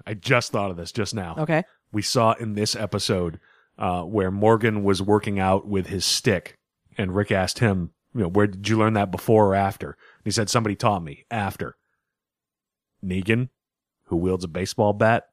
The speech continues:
Speaker 2: Oh, shit.
Speaker 1: We're gonna find out Morgan was around Negan for a while, and that is gonna be a big bone of contention as to which side is he on.
Speaker 2: Interesting.
Speaker 1: I'll betcha. I just thought of that.
Speaker 2: Interesting.
Speaker 1: I've got nothing to back it up beyond,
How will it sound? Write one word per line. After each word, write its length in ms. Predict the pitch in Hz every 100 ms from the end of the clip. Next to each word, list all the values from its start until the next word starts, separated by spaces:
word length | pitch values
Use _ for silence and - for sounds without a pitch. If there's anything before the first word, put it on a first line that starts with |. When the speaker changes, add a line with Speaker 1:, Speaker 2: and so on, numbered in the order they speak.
| _ 151
Speaker 2:
Oh, 120 | 143
shit. 380 | - 170 147 - _ _
Speaker 1:
We're 140 | - 90
gonna 180 | 90 82
find 300 | 104 92 92
out 160 | 92
Morgan 600 | 101 107 110 101 95 92 -
was 180 | 101
around 340 | 95 95 95 98
Negan 320 | 113 107 95
for 160 | 104 95
a 80 |
while, 520 | 90 90 85 80 80 _ _ -
and 220 | 101 85
that 280 | 92 95 92
is 100 | 95
gonna 200 | 113 92
be 180 | 90 87
a 80 | 80
big 480 | 82 101 95 87
bone 180 | 87 101
of 80 | 95
contention 500 | 98 92 104 101 92
as 180 | 87 82
to 80 | 82
which 220 | 85 98
side 320 | - 98 90
is 80 | 82
he 120 | 80
on. 220 | 78 76 - _ 185
Speaker 2:
Interesting. 760 | 185 185 107 170 - - 139
Speaker 1:
I'll 60 | 120
betcha. 280 | 135 85 -
I 80 | 107
just 300 | - 143 -
thought 180 | 143 147
of 60 |
that. 240 | 156 156 - -
Speaker 2:
Interesting. 680 | 180 208 208 165 147 - 143
Speaker 1:
I've 80 |
got 160 | 135 127
nothing 280 | 135 151 156
to 60 |
back 260 | 135 131 131
it 60 | 127
up 180 | 123 135
beyond, 420 | 127 117 113